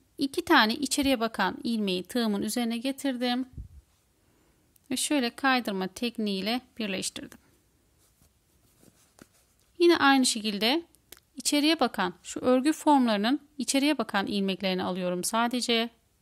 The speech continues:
Tığımın üzerinde iki tane var. İlmek kaydırma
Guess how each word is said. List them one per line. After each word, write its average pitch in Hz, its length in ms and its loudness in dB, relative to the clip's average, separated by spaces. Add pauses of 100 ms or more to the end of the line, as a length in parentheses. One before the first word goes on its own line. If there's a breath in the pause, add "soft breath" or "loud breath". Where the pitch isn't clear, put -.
(240)
Tığımın 240 240 0
üzerinde 190 260 -2
iki 185 180 -6
tane 233 380 0
var. 226 320 0 (2250)
İlmek 277 360 2
kaydırma 214 640 -2